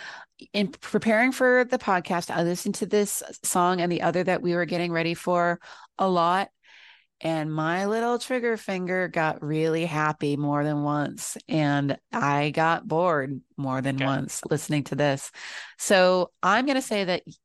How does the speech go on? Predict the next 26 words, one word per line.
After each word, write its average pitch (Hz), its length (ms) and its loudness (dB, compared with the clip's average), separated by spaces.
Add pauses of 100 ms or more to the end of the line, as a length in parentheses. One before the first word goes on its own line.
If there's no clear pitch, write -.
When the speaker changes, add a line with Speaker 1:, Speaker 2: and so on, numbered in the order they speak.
(120)
Speaker 1:
it 196 180 0
is 196 300 4
good. 156 480 2
And 165 180 0
it, 156 180 -4 (280)
it 180 200 0
does 180 300 2
say 165 280 0
something 147 580 -4 (340)
<laughs> 185 380 -2
I 185 80 2
can't 165 260 -2
believe 160 220 2
John 156 180 2
Hiatt 139 320 0
was 143 140 -6
saying, 151 400 0 (420)
but 185 240 4
it's 180 140 2
a 180 60 4
one-star 160 360 0
song - 240 -8 (540)
for - 160 -6
Speaker 2:
Okay. 143 140 -2
Speaker 1:
me. - 20 -8 (960)
Speaker 2:
Yeah, 214 180 4